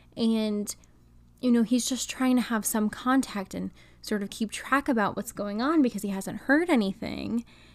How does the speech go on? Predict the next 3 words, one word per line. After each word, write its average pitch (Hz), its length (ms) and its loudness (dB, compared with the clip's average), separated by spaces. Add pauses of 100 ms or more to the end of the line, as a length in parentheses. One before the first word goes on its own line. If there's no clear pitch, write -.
(260)
And, 233 580 2 (960)
you 277 140 6
know, 240 280 2